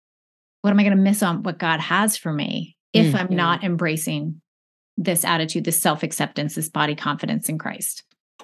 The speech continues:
Speaker 2: Well, it, I, Kimberly, you said when you feel a certain way, when you're not feeling your best, you go small. And I,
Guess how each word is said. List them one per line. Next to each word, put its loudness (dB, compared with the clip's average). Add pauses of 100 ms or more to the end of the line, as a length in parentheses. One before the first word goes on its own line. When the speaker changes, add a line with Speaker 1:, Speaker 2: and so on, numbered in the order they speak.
Speaker 2:
Well, 6
it, 4
I, 4 (160)
Kimberly, 8
you 6
said 4 (380)
when 6
you 6
feel 4
a 4
certain 2
way, 4
when 4
you're 2
not 0
feeling 2 (240)
your 4
best, 4 (380)
you 4
go 6
small. 0 (260)
And 4 (180)
I, 4